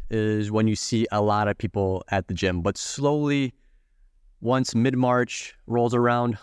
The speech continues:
a lot of those people kind of tend to fade away and you don't really see 'em in the gym anymore. So I feel like that is a good thing to look at when you look at the bigger picture of nursing resolutions and, uh,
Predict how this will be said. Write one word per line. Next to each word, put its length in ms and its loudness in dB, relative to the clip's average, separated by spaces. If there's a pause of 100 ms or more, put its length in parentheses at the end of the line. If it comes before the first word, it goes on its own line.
a 40 -16
lot 160 2
of 60 2
those 100 -2
people 280 -2
kind 280 -2
of 160 -2
tend 220 -2
to 500 -4 (280)
fade 220 2
away 280 2
and 120 2
you 60 2
don't 80 2
really 180 0
see 260 0
'em 160 2
in 120 -2
the 80 0
gym 200 -2
anymore. 300 -2
So 240 -2 (340)
I 80 -8
feel 220 2
like 240 0
that 320 2
is 500 -4
a 480 0 (640)
good 480 0 (720)
thing 220 4
to 140 -2
look 260 2
at 280 2
when 340 0
you 520 0 (120)
look 200 0
at 200 2
the 240 0 (320)
bigger 260 4
picture 560 0
of 320 2
nursing 380 0
resolutions 720 -2
and, 320 -2
uh, 300 -2